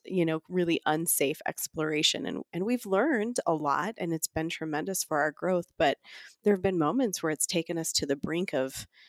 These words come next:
is that, did we go too far? You know, did we go too far in that exploration? And now how do you, you can't, can't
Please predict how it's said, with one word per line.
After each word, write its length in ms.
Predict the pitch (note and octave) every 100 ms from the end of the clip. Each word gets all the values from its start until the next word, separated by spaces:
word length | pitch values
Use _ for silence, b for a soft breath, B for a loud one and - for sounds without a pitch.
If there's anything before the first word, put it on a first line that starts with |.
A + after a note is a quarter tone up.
| b b b _ -
is 120 | -
that, 140 | -
did 120 | - D3+
we 80 |
go 120 | C#3+ F3
too 160 | -
far? 460 | C3 E3+ F#3+ - D3 -
You 140 | F3
know, 100 | D#3
did 140 | D#3
we 100 | D#3
go 140 | E3 F3
too 200 | - E3+
far 220 | - E3
in 120 | E3
that 120 | D3+
exploration? 840 | C#3+ C#3+ - D3 C#3+ D#3+ D#3 C#3+ C3+
And 140 | C3+
now 420 | C3 B2+ B2 C#3 -
how 160 | D#3
do 80 | D#3
you, 220 | C#3+ - -
you 100 | -
can't, 280 | - F3+ - _ _ b b b _
can't 260 | - G3